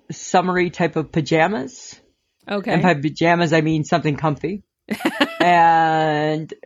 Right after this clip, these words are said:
Speaker 1: we'll, oh, the only time I'm gonna, I won't ever use a comforter.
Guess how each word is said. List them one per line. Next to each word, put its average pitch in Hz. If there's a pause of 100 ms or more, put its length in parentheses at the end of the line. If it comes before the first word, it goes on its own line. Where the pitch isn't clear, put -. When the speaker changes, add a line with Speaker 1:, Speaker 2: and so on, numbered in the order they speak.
Speaker 1:
we'll, 170
oh, 185
the 165
only 214
time 240
I'm 170
gonna, 180
I 165
won't 180
ever 175
use 180
a 156
comforter. 180